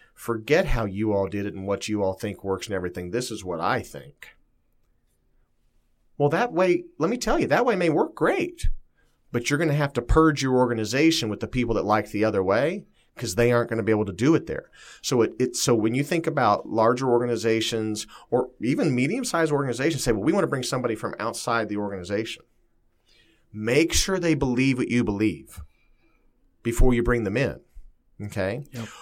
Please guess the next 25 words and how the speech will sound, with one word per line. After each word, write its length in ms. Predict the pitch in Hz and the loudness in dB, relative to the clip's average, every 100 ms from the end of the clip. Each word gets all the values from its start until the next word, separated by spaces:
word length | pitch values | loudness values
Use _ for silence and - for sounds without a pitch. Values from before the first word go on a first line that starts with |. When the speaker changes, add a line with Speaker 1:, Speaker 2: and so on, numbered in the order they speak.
| - - | -20 0
Speaker 1:
Or 100 | 139 | 4
maybe 220 | 143 233 | 6 6
you're 120 | 233 208 | 4 0
looking 260 | 196 185 | 0 0
at 80 | 180 | 0
acquiring 640 | 160 - 170 285 170 98 | 4 6 6 2 -2 -2
an 60 | 92 | -6
organization. 720 | 92 85 85 78 67 - - - - - _ _ _ - _ | -6 -8 -8 -8 -8 -10 -10 -10 -10 -10 _ _ _ -20 _
Oh, 140 | 123 156 | 0 2
acquisitions, 580 | 170 - 110 123 127 101 | 2 0 2 2 0 -2
this 140 | 101 | -4
is 60 | 104 | -4
a 40 | |
huge 260 | 110 127 - | -2 -2 -2
thing 200 | 131 127 | -4 -4
too. 340 | 147 220 - _ _ _ _ - | -4 -4 -10 _ _ _ _ -4
What's 260 | 117 165 | -2 0
gonna 200 | - 185 | 0 2
be 100 | 175 | 2
the 100 | 175 | 2
culture 400 | 170 165 185 123 | 0 -4 -4 -4
cost 400 | 113 117 98 98 | -4 -2 -2 -4
of 80 | 101 | -6
your 140 | 104 101 | -4 -4
acquisition? 600 | 98 95 101 147 - | -4 -6 -4 -6 -6